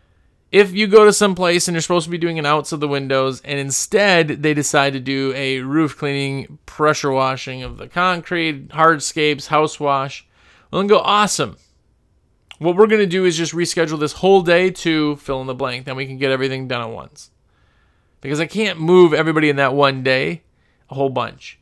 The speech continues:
But what I can do is once they reschedule that guy and he goes, "Oh, yeah, no problem, man. I didn't, I didn't know I wanted all that done, but I do." Okay. Well, now I can send them floater stuff to make up for that time they, they're missing.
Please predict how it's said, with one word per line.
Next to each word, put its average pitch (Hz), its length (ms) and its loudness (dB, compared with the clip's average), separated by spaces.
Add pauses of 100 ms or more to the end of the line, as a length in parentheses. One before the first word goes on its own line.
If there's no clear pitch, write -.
(120)
But 135 80 -4
what 151 80 -2
I 147 60 -2
can 185 320 -2
do 135 220 2
is 131 140 -2
once 143 280 -6
they 139 100 0
reschedule 165 540 0
that 135 100 0
guy 135 120 -6
and 127 60 -6
he 131 60 -8
goes, 156 100 -6
"Oh, 190 180 0
yeah, 185 200 -2
no 175 160 -2
problem, 170 320 0
man. 151 140 -2
I 151 100 -2
didn't, 151 240 -6
I 151 60 -4
didn't 156 140 -4
know 151 140 -4
I 147 40 -2
wanted 143 240 -2
all 131 160 -2
that 127 120 -6
done, 127 160 -8
but 123 100 -10
I 123 40 -10
do." 120 200 -14 (760)
Okay. 156 360 -6 (360)
Well, 139 80 -14
now 208 120 2
I 240 60 -2
can 214 160 -4
send 190 160 -2
them 165 80 -6
floater 190 300 0
stuff 135 340 -4
to - 80 -16
make 135 220 -6
up 135 160 -4
for - 80 -12
that 123 180 -8
time 127 220 -6
they, 113 120 -10
they're 117 360 -8
missing. 190 520 -4